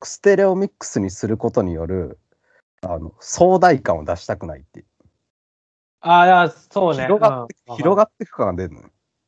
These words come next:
Speaker 2: うんうんうん。
Speaker 1: どちらかというと真ん中に全部置いて、その真ん中にパワーを、
Speaker 2: うん。
Speaker 1: 凝縮させて、そのまま、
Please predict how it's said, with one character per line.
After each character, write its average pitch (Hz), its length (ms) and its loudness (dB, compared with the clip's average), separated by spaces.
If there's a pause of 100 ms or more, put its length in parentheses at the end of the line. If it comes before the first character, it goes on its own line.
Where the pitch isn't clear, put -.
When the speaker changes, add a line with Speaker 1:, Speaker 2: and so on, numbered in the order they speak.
(160)
Speaker 2:
う 139 80 -14
ん 120 180 -12
う 120 60 -16
ん 113 320 -16
う - 20 -20
ん。 107 140 -20
Speaker 1:
ど 135 80 -8
ち - 160 -10
ら 185 80 0
か - 160 0
と 180 80 -2
い - 20 4
う 135 60 0
と 113 100 -2
真 113 180 4
ん 156 80 -2
中 165 200 0
に 151 80 0
全 151 320 0
部 107 80 0
置 95 80 -2
い - 20 -10
て、 92 80 -6
そ 98 120 -8
の 101 100 -4
真 131 140 2
ん 160 60 -4
中 156 160 -2
に 151 140 -2
パ - 160 -2
ワ 127 220 4
ー 98 40 -2
を、 107 260 -2 (420)
Speaker 2:
う 135 40 -16
ん。 120 200 -14 (200)
Speaker 1:
凝 147 220 0
縮 - 240 -10
さ - 160 -10
せ 143 140 0
て、 143 160 2 (480)
そ 135 340 -10
の 143 60 0
ま 151 160 4
ま、 143 180 2